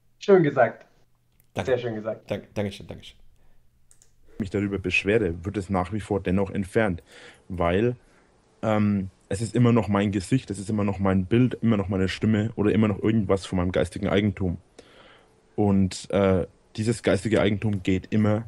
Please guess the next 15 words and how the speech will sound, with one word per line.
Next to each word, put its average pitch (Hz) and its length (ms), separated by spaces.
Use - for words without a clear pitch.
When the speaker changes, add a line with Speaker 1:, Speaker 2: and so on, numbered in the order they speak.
Speaker 3:
vor. 98 500
Speaker 2:
Auch 143 220
hier 160 240
habe 156 100
ich - 80
im 120 80
letzten 135 240
Video 139 160
schon 139 180
gefragt, 135 200
gilt 165 300
auch 160 300
geisteskrankes 127 880
Eigentum 131 540
oder 139 560